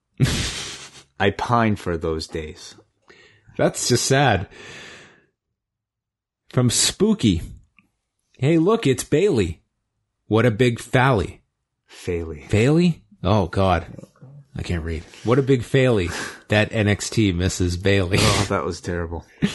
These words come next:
Speaker 1: Warren. "'Twas ten years ago.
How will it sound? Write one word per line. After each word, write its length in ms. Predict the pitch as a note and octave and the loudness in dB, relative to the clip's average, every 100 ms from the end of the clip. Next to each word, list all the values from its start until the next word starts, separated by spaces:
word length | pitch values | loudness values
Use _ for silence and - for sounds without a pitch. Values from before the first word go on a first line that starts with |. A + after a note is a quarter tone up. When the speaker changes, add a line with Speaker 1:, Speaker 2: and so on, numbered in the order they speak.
| - - - - | -6 -14 -18 -12
Speaker 1:
Warren. 720 | - C#3+ G3+ G#3 D3 F#2 E2 F2 _ - - _ _ _ _ _ _ _ - | -2 0 2 2 0 -2 -6 -14 _ -20 -20 _ _ _ _ _ _ _ -20
"'Twas 460 | - A#2+ C3 B2 | -2 2 2 0
ten 280 | - C3+ C3+ | 0 0 2
years 300 | C#3 D3+ A2+ | 2 2 0
ago. 560 | G2+ F2 F2+ F#2+ C#3+ | -2 -2 -2 -2 -4